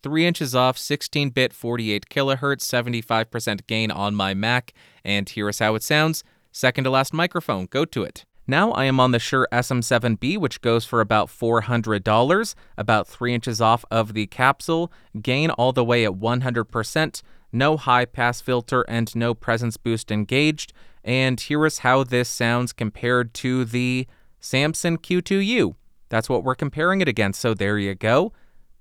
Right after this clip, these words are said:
Very high-end dynamic microphone versus a pretty affordable option. Beginner,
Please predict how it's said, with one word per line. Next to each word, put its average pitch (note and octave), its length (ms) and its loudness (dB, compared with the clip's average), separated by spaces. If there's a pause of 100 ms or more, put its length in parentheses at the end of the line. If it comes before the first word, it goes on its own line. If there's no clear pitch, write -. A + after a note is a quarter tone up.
(160)
Very D#3 360 4
high-end D3 520 2
dynamic C#3 560 2
microphone C3+ 640 -2
versus B2+ 560 0
a A#2+ 280 0
pretty E3+ 460 0 (240)
affordable C3+ 800 2
option. A2+ 640 0 (560)
Beginner, D#3 640 2